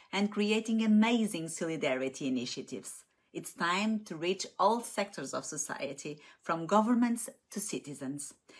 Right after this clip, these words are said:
It's also time to think about the most vulnerable and leaving no one behind.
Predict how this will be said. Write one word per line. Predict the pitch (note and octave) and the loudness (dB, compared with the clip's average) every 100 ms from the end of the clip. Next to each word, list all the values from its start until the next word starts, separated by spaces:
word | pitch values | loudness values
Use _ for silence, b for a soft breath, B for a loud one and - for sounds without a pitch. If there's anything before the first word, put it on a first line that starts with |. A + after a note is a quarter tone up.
| G#3+ | -10
It's | F#3 - | -4 4
also | C4+ C#4+ G#3+ | 4 4 0
time | - A#3 E3+ D#3 F3 | 2 0 2 -2 -8
to | E3 | -8
think | F3 E3 | -6 -4
about | D#3 C#3+ - | -2 -2 -2
the | |
most | D3+ C#3+ C#3 - - - | -6 -4 -4 -6 -16 -12
vulnerable | D3 D3 B2 G#2+ A2 G#2+ - _ _ B B | -4 -2 -2 -4 -6 -8 -12 _ _ B B
and | D#3+ E3 | -4 2
leaving | E3+ F#3+ F#3 F3+ F#3 | 4 6 4 2 2
no | F#3 F#3+ | 6 6
one | G#3 F3+ D3+ C#3+ | 6 4 0 -2
behind. | D3 - - - - - | -2 -4 -4 -4 -6 -14